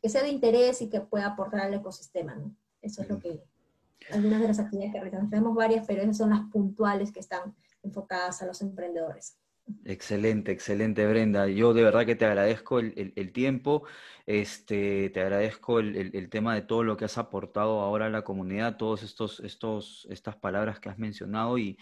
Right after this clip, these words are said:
Speaker 2: y claro, mantener siempre abierta el tema de la incubadoraria para, para, para justamente generar más valor en el sector, que creo que es el, el, el propósito de, de muchos y, y principalmente el de nosotros como Agromarketing de generar mucho más valor.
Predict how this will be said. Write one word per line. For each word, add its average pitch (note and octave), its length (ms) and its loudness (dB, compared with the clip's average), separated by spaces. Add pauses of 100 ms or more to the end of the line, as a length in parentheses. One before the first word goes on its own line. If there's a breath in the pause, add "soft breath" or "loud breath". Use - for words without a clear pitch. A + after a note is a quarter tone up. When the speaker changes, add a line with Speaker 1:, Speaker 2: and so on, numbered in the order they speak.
(360 loud breath)
Speaker 2:
y G#2 100 -10
claro, G2+ 440 2
mantener G2 500 -2
siempre A#2 320 0
abierta A#2 400 2
el G#2+ 140 -2
tema A#2 260 0
de A#2 60 0
la A2 60 0
incubadoraria G2+ 760 -2
para, F2+ 460 -2
para, F2 400 -4
para F2+ 140 -2
justamente A2 500 -2
generar G2+ 340 -2
más A2+ 220 2
valor A2+ 340 2
en A2 100 0
el G#2+ 100 -2
sector, A#2 460 0 (600 loud breath)
que G2+ 120 -2
creo A2+ 200 4
que A2+ 80 0
es - 100 -4
el, A2+ 180 0
el, G2+ 160 -2
el G2 120 -4
propósito G#2+ 600 -4
de, G#2 160 -2
de F#2+ 140 -2
muchos G#2+ 640 -2
y, F#2 400 0
y F2+ 60 0
principalmente G#2 680 6
el A2 80 8
de G#2+ 80 8
nosotros G2 420 4
como F#2+ 200 6
Agromarketing G2 560 4
de G2+ 80 2
generar F#2 340 0
mucho G2 240 0
más F#2 180 0
valor. F2+ 320 2